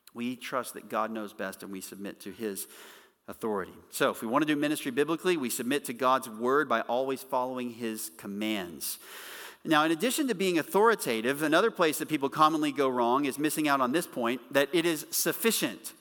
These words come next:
God's word is sufficient, or it is enough. Second Timothy three seventeen says that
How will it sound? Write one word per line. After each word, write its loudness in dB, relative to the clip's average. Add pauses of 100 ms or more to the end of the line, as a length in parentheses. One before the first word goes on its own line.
(260)
God's 8
word 2
is 2
sufficient, -2 (180)
or 6
it 2
is 0 (300)
enough. 2 (160)
Second 2
Timothy 2
three 0 (640)
seventeen 2 (340)
says 2
that 4